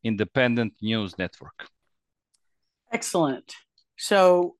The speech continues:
Speaker 2: all of you listeners out there, share this information and start writing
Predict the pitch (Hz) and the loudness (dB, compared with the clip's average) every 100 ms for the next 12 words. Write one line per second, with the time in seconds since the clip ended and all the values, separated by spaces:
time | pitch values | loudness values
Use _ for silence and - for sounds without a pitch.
0 | _ _ _ _ _ _ - 254 269 269 | _ _ _ _ _ _ 0 4 6 4
1 | 220 202 185 190 180 - 180 170 175 165 | -2 -10 -10 -10 -12 -8 -6 -2 0 0
2 | 175 165 160 - 262 311 320 208 165 - | -2 -6 -6 -6 -2 0 0 0 -2 -2
3 | 156 143 147 143 151 170 196 170 160 165 | -4 -4 -4 0 0 0 0 0 0 -4
4 | - - - 196 185 175 - - 196 196 | -20 -20 -4 0 0 0 -6 -4 0 4
5 | 214 226 208 _ _ _ _ - 156 196 | 4 2 -4 _ _ _ _ -10 -4 0
6 | 254 247 190 151 160 | 0 0 0 -2 -6